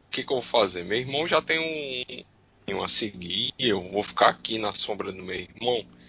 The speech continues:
Então, provável, muito provavelmente, isso pode ter motivado a sair dele pra, pra longe de casa, pra buscar, né, descobrir quem ele é como pessoa, na busca pela sua identidade, na busca também do, do seu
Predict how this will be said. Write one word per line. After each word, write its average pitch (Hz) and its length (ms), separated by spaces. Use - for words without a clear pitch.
Então, 113 460
provável, 135 360
muito 127 440
provavelmente, 120 1160
isso 110 320
pode 104 400
ter 98 600
motivado 104 1040
a - 200
sair 113 420
dele 98 260
pra, 98 100
pra 98 120
longe 95 440
de 92 120
casa, 98 400
pra 104 100
buscar, 107 720
né, 107 200
descobrir 113 500
quem 117 240
ele 113 260
é 101 160
como 95 200
pessoa, 92 540
na 101 100
busca 101 360
pela 92 200
sua 92 200
identidade, 92 760
na 92 180
busca 104 380
também 98 440
do, 92 260
do 95 160
seu 98 440